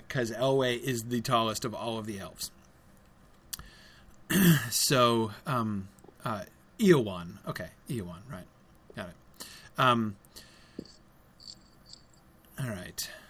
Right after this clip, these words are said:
Yeah, well, Paul Bettany won this fair and square. Let's go down to Bellig. Bellig is next, right? Okay, the runner-up, 'cause he won both of them. Uh, so the, the, the runner-up was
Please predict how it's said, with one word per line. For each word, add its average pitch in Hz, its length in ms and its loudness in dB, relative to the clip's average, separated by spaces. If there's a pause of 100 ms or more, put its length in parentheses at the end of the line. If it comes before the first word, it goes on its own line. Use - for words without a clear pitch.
(500)
Yeah, 135 380 0 (100)
well, 175 280 4 (1160)
Paul 269 160 0
Bettany 196 260 2
won 151 240 4
this 139 160 0
fair 131 160 2
and 123 100 0
square. 127 200 2
Let's 156 120 2
go 208 100 -2
down 160 220 0
to 113 140 -8 (240)
Bellig. 101 340 -4 (100)
Bellig 120 260 0
is 101 180 -10
next, 110 440 -10
right? 110 180 -4 (140)
Okay, 95 260 -6 (220)
the 110 360 -2
runner-up, 147 600 2 (220)
'cause 131 160 -6
he 165 120 4
won 156 220 6
both 151 240 4
of 117 120 -6
them. 113 220 -8 (500)
Uh, 120 320 4
so 143 320 4
the, 127 340 0
the, 123 440 0 (180)
the 131 140 -2
runner-up 147 560 2
was 113 220 -2